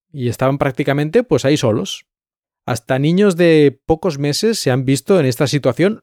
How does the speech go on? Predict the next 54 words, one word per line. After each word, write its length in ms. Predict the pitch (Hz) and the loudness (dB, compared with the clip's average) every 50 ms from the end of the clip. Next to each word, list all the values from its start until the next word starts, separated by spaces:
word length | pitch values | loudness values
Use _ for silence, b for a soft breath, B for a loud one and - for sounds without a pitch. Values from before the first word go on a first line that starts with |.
| _ _ | _ _
lo 220 | 151 135 127 120 | -4 -2 -2 0
cual 300 | - 143 151 202 226 - | 2 0 0 0 0 -4
a 80 | - 151 | -6 -6
mí 220 | 135 143 165 202 | -4 -4 -2 -2
me 140 | 202 180 143 | 0 0 -2
extraña 420 | 120 117 - - - 139 147 165 156 | -2 -4 -6 -6 -4 -2 -2 0 0
mucho 280 | 147 156 156 - 233 | -2 -2 0 -2 0
porque, 680 | - 135 117 113 - 123 113 107 107 104 107 - - _ | 0 0 -2 0 -2 0 0 2 0 -2 -4 -8 -10 _
en 160 | - 151 139 | -2 -2 0
principio, 500 | 127 - 120 117 - - 127 123 - 202 | 0 -2 -4 -4 -4 -4 -6 -2 0 0
a 40 | 190 | 0
los 160 | 151 127 104 | 2 0 0
niños 400 | 117 120 120 127 135 135 - - - - - _ | 0 -2 0 2 0 0 -2 -4 -12 -16 -16 _
pequeños 440 | _ 131 123 - 139 135 151 190 208 | _ -6 -4 -2 -2 0 0 0 0
no 140 | 185 147 147 | 0 0 0
se 100 | - 180 | 0 0
les 160 | 151 123 - | -2 0 0
hacen 260 | 185 214 - 214 143 | -2 0 0 -2 -2
pruebas 380 | 120 - 131 120 117 113 113 104 | 0 2 2 2 2 2 0 -2
de 100 | 104 110 | -4 -4
P 140 | - - 120 | -4 -4 -4
C 180 | - 131 127 | 0 0 0
R 240 | 123 - 139 139 151 | 2 2 0 0 0
ni 140 | 147 139 120 | 0 0 0
nada 220 | 117 120 123 120 | 0 0 0 0
parecido. 440 | - 123 113 - - 190 226 226 - - _ _ _ _ _ _ _ _ _ | 0 -2 -4 -4 -4 -4 -4 -4 -6 -6 _ _ _ _ _ _ _ _ _
Así 280 | 135 127 - - 156 | -10 -8 -4 -4 -2
que 120 | 156 180 165 | 0 2 2
yo 120 | 156 151 | 2 2
no 80 | 147 139 | 2 0
sé 180 | - 165 185 | 0 0 -2
cómo 280 | 196 - 151 139 139 139 | 0 0 0 0 0 -2
estos 200 | 131 - - 139 | -2 -2 -2 -2
niños 320 | 139 143 151 180 202 - | -2 -2 -2 -2 -2 -2
han 100 | - 139 | -2 -2
acabado 440 | - 180 - 127 123 131 123 139 143 | -2 -2 -2 0 0 0 0 0 0
dando 280 | 127 127 127 127 127 127 | 0 -2 0 0 -2 0
positivo 520 | - 139 - - 143 127 156 170 214 233 | 0 -4 -2 -2 -2 0 0 2 4 2
y 40 | 190 | 2
los 160 | 139 127 - | 2 0 -2
han 120 | 135 131 127 | -2 -2 0
metido 340 | 127 120 113 - 113 110 | -2 0 0 0 0 0
aquí. 280 | 104 104 - 220 233 170 - _ | 0 0 0 -2 -4 -4 -8 _
Esto 420 | _ 156 135 120 - - 190 175 165 | _ -10 -10 -10 -2 0 2 2 2
me 100 | 156 143 | 2 2
lo 100 | 127 127 | 2 2
tendrían 300 | 127 123 127 135 156 147 | 2 2 2 0 0 0
que 80 | 135 139 | 0 -2
explicar, 480 | 123 - - - 117 107 - 107 101 | -2 -2 -4 -4 -4 -2 -2 -4 -4
porque 260 | - 123 117 113 147 143 | -2 -4 -2 -2 0 2
yo 140 | 156 165 | 2 2
no 80 | 151 135 | 2 2
lo 60 | 123 | -2
entiendo. 420 | 113 101 113 107 104 101 98 95 | -2 0 -2 -2 -2 -2 -6 -8